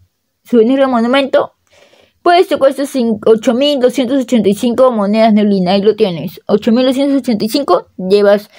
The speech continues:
tanto lo que es el dragón Hyperion, te llevas las siete ins-, souvenirs del monumento, las diez insignias furiosas y las cuatro insignias supremas.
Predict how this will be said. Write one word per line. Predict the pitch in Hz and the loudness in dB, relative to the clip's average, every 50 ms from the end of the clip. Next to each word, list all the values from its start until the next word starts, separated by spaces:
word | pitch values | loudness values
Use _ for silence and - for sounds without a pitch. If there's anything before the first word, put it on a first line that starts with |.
| - _ _ _ _ _ | -20 _ _ _ _ _
tanto | - 370 359 330 - 330 311 | 0 0 2 2 0 0 0
lo | 285 247 - | 0 0 0
que | 254 | 0
es | 226 247 | 0 2
el | 233 226 | 2 2
dragón | 226 202 190 202 208 208 202 208 | 0 0 0 0 0 0 0 0
Hyperion, | 202 208 330 381 359 370 370 370 370 311 | 0 0 2 2 2 2 2 0 -2 -4
te | - 240 | -4 -4
llevas | 226 214 214 220 226 214 | -2 0 2 2 2 2
las | 202 196 196 190 | 2 0 0 -2
siete | 277 262 - 226 | -2 -4 -2 -2
ins-, | 226 214 - - - | -2 -2 -4 -6 -4
souvenirs | - 226 196 190 202 226 214 | 0 0 2 2 2 2 2
del | 226 208 | 2 2
monumento, | 196 190 202 233 277 294 285 - 294 294 285 | 0 0 0 0 0 0 0 2 2 4 4
las | 285 254 214 | 2 0 0
diez | 190 214 214 208 202 | 0 0 0 0 0
insignias | 202 202 220 220 214 220 202 | -2 -2 0 0 2 2 0
furiosas | 220 226 254 277 269 294 277 277 | 2 2 2 0 0 -2 -4 -2
y | 247 | 0
las | 214 214 214 | 0 0 0
cuatro | 220 226 233 226 - 226 214 | 0 0 0 0 0 -2 0
insignias | 220 214 214 220 202 208 214 208 | 0 0 0 0 0 0 0 -2
supremas. | 208 208 - 180 170 - - - 190 - - - | -4 -4 -2 -2 -2 -2 -6 -14 -18 -20 -20 -20